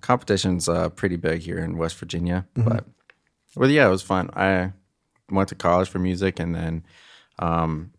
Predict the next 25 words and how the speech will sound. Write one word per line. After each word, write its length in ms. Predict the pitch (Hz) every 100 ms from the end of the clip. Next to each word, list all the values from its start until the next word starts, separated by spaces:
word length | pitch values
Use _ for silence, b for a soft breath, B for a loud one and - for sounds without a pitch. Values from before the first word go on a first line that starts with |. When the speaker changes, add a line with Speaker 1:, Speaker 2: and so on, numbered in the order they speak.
| -
Speaker 1:
I've 80 | -
been 180 | 101 92
teaching 360 | - 104 107
a 100 | 95
little 180 | 90 90
bit. 260 | 87 92 -
Right 220 | 98 98
now, 280 | 101 104 107
I'm 100 | 107
kind 220 | 101 95
of 80 | 90
on 120 | 87
a 60 |
hiatus 480 | 85 90 90 92 90
from 260 | - 82 82
teaching 480 | - 117 104 95 87
music. 480 | 85 87 101 - b b b b -
Um, 440 | 87 85 85 82 82 -
just 140 | -
have 140 | 98 90
a 220 | 85 85
day 220 | 82 87
job 300 | 80 80 80
right 160 | 85 82
now 380 | 82 82 92